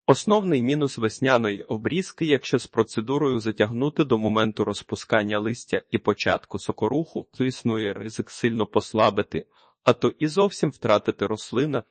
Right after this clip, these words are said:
До весняної обрізку агрусу приступають після того, як розтане сніг. Стрижку проводять, коли температура повітря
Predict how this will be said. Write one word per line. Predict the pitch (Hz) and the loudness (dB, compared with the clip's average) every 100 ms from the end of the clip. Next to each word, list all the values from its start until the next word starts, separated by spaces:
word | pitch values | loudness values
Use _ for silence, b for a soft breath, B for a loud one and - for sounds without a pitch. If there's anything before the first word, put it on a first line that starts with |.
| _ - | _ -2
До | 120 | 2
весняної | 117 113 113 104 107 107 | 2 0 0 0 0 -4
обрізку | 98 107 104 147 196 - - - | -4 -4 -2 -2 -4 -4 -4 2
агрусу | 110 110 110 - | 2 2 -2 -4
приступають | 107 - - - - 107 127 - | -8 -8 -8 -6 0 2 2 -2
після | - - 110 | -8 -4 -2
того, | - 95 123 170 175 | 0 -2 0 0 0
як | 131 - | -2 0
розтане | 113 104 - 190 160 | -2 -2 0 0 0
сніг. | - - 98 - _ _ | -4 -4 -4 -6 _ _
Стрижку | - - 120 165 - - | -20 -4 0 0 -2 -2
проводять, | - 117 110 101 87 87 - _ | 2 2 4 2 2 -6 -8 _
коли | - 110 | 0 0
температура | 110 101 98 101 101 113 107 | 0 -2 -2 -2 0 0 0
повітря | 104 - 104 117 - 110 | -2 0 0 0 -2 -4